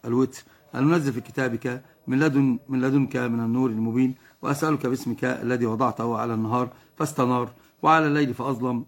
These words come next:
وبعظمتك وكبريائك وبنور وجهك أن ترزقني القرآن والعلم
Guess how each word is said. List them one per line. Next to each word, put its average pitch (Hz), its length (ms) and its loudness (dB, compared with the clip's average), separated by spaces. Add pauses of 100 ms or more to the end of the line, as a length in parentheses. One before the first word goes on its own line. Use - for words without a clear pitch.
وبعظمتك 151 600 0
وكبريائك 123 840 -4 (220)
وبنور 170 400 4
وجهك 127 360 0
أن 123 320 -4
ترزقني 123 580 -4
القرآن 117 680 -4
والعلم 127 440 -2